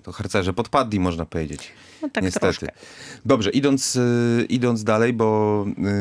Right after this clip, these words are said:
Speaker 1: y, badacie nie tylko lodziarnie i nie tylko, y, zatrucia pokarmowe, ale jeszcze przy, y, przy żywieniu zostając, bo smażalnie nadmorskie i te oleje, frytki, ryby i inne
Speaker 2: Wszystko.
Speaker 1: Ym, smażone produkty, które się sprzedają w,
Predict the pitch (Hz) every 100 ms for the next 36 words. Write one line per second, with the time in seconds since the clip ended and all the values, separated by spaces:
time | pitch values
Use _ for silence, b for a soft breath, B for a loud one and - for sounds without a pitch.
0 | 101 95 95 107 113 110 107 113 107 104
1 | 98 101 101 104 101 98 101 - 98 98
2 | 95 82 92 76 73 90 98 - - 107
3 | 107 104 120 110 113 120 117 117 - 117
4 | 110 107 87 104 101 101 85 - 107 107
5 | 87 98 113 120 117 107 - 110 110 120
6 | 92 107 - - 107 104 117 113 107 101
7 | 95 98 92 - 92 - 101 101 107 98
8 | 90 B B B B - 120 123 - -
9 | 110 95 B 101 101 120 101 110 95 98
10 | 117 110 104 98 B B B B - 92
11 | 92 95 87 98 95 - 80 - 107 110
12 | 101 104 98 101 101 104 - 90 92 87
13 | - 87 - 92 95 90 87 87 85 -
14 | 87 60